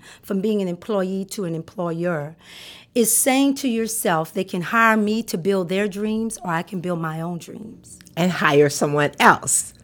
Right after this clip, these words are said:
Speaker 2: to fulfill those dreams.
Speaker 1: That's it.
Speaker 2: This is, this is great stuff. And, you know, one of the things that, because I see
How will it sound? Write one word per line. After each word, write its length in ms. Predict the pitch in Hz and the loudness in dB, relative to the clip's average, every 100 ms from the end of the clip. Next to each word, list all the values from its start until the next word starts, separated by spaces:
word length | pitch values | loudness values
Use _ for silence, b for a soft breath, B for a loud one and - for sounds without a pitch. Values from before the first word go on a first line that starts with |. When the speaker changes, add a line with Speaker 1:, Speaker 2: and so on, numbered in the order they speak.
| - - | -14 -2
Speaker 2:
to 140 | 180 | 2
fulfill 480 | 175 165 160 156 143 | 2 0 0 2 2
those 420 | 151 196 214 190 | 4 6 6 2
dreams. 340 | - 156 135 - | -2 0 2 4
Speaker 1:
That's 440 | 202 185 - - - | 6 4 -2 -6 -2
it. 120 | 196 | 4
Speaker 2:
This 340 | 226 392 - | 6 6 6
is, 280 | 339 - 208 - - | 6 4 2 -4 4
this 220 | 233 240 | 4 6
is 120 | 320 | 2
great 340 | 208 180 190 196 | 4 6 6 4
stuff. 440 | - 151 113 127 - | 2 2 2 0 4
And, 220 | 175 180 | 4 6
you 100 | 196 | 6
know, 140 | 175 | 6
one 180 | 175 226 | 8 8
of 120 | 311 | 8
the 80 | 180 | 2
things 320 | 175 185 170 165 | 0 0 0 0
that, 360 | 160 - - | -4 -4 -8
because 360 | 165 175 214 - 175 | -6 -2 -4 0 2
I 260 | 185 208 | 4 4
see 460 | 196 - 175 156 | 0 -4 -2 0